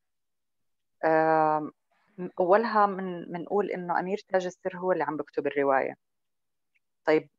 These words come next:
عن مين عم بحكي؟ عم بحكي عن ال-، رجل الأمن المتقاعد اللي محتار كيف بده يكتب هاي الرواية بغض النظر شو أسبابه، بس هو مشواره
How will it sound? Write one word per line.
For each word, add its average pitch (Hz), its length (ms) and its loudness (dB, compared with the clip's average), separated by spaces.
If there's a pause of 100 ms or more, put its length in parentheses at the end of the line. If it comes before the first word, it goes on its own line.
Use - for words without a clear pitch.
(120)
عن 180 200 2
مين 208 180 0
عم 185 140 4
بحكي؟ 180 380 -2
عم 143 220 -4
بحكي 170 320 -6
عن 165 340 -2 (420)
ال-، 147 1000 -4
رجل 180 220 4
الأمن 165 360 2
المتقاعد 156 760 2 (320)
اللي 156 380 -2
محتار 202 600 4 (320)
كيف 220 180 -10
بده 170 180 2
يكتب 180 360 2
هاي 170 220 4
الرواية 160 520 6
بغض 190 300 2
النظر 190 280 2
شو 196 200 0
أسبابه، 151 520 0 (160)
بس - 220 -8
هو 175 300 2 (800)
مشواره 185 680 4